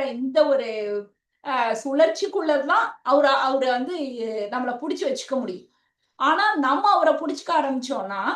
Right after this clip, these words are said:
எவ்வளவு உயரத்துக்கும் நம்மளால அவரோட சேர்ந்து டிராவல் பண்ண முடியும் அப்படிங்கிற காரணத்தினாலதான் அவரு நம்மள,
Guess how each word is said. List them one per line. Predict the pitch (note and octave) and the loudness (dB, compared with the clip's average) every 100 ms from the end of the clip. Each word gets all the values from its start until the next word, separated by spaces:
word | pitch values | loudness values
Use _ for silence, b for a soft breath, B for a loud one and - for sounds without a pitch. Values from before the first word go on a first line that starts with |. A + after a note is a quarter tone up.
| - _ _ _ A3+ | -6 _ _ _ -4
எவ்வளவு | B3 D4+ G#4+ A#4 | -2 2 4 6
உயரத்துக்கும் | G4 F4 G4 - G4+ G4 F#4 | 4 0 -2 -4 -2 2 4
நம்மளால | D#4 C#4 C4 D#4+ | 4 6 6 6
அவரோட | D4 B3+ B3+ D4 | 6 4 4 2
சேர்ந்து | D4 C4+ C4+ | 2 2 0
டிராவல் | C#4 B3+ A3+ A3+ | 0 4 4 2
பண்ண | A#3 G#3 | -2 -6
முடியும் | G3+ G3+ G#3 G#3+ - - _ | -8 -6 -6 -6 -10 -16 _
அப்படிங்கிற | G#3+ C4 E4+ G4+ E4+ | -10 -6 -2 2 2
காரணத்தினாலதான் | A3 G#3+ A3+ G#3+ G#3 F#3 F3 A#3+ F4 B B B | 2 0 0 -4 -4 -4 -4 -4 -4 B B B
அவரு | A#3+ B3 B3+ - - | 0 4 4 2 -2
நம்மள, | B3+ A3+ | -4 0